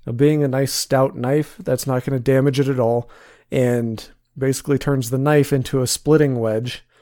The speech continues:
and I can split, if I, when I'm preparing to start my fire and I need that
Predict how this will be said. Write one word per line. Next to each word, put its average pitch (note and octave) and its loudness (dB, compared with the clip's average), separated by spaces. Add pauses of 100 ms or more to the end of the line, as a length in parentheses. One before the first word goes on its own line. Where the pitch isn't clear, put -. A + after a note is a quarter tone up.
(340)
and B2+ 0
I B2+ 4
can C3+ -2
split, - -2 (460)
if C#3 -2
I, C3+ 2 (640)
when B2+ -4
I'm B2 -2
preparing C3+ 0
to A#2 -4
start B2 -2
my A2+ -6
fire D3+ 2
and B2 0
I A#2+ -2
need A#2+ -2
that A2 0